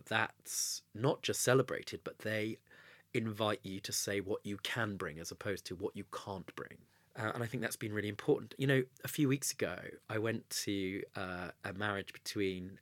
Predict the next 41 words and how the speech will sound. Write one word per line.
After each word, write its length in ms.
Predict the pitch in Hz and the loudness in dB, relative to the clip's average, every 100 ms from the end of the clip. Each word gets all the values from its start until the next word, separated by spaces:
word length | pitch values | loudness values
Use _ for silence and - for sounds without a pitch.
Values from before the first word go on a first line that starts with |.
| - | -2
a 360 | 101 95 92 | 0 2 0
woman 440 | 95 113 113 101 104 - - - | 0 0 2 0 -4 -12 -20 -6
who 180 | 120 110 | 2 4
I 80 | |
grew 240 | 107 110 101 | 6 6 4
up 160 | 113 - | 4 0
with, 320 | 92 78 - | -8 -8 -10
whose 140 | - - | -8 -6
parents 520 | - 120 107 - - | -2 0 0 -2 -6
were 320 | 107 98 95 - - - | -4 -2 -4 -8 -18 -6
much 320 | 123 139 139 | 4 4 8
older, 500 | 120 104 101 92 90 - | 6 6 2 -4 -8 -4
and, 300 | 104 98 101 - - | -2 -2 -4 -2 0
uh, 180 | 95 98 - - | 0 0 -4 -14
he 400 | - - 123 131 | -16 -6 2 4
was 220 | 113 101 | 4 2
the 80 | 104 | 2
shomer. 340 | - 120 95 | 4 4 2
He 160 | - 131 | 0 2
was 240 | 120 - - - | 4 0 0 6
a 80 | |
very 180 | 120 123 | 12 12
important 400 | 113 - 117 101 | 10 6 4 4
person 320 | - 101 - | -2 -2 -2
in 140 | 92 90 | -4 -4
this 120 | 92 | -4
Orthodox 380 | - 98 87 - | -2 0 -2 -2
Jewish 220 | 98 87 | -4 -4
community, 400 | - 95 87 - | -6 -6 -6 -8
and 100 | 78 - - - - | -8 -8 -12 -14 8
both 160 | 127 127 | 8 8
her 60 | |
parents 480 | 135 120 95 82 - | 6 4 4 2 -6
have 160 | 101 87 | -8 -2
died 280 | 98 101 98 | 2 4 2
now, 220 | - - 82 | -6 -8 -4
and 100 | 92 | 0
she 120 | - | 4
was 160 | 123 113 | 4 2
marrying 380 | 104 101 95 | 2 2 0
her 360 | 82 - 98 95 | -4 -4 -4 -4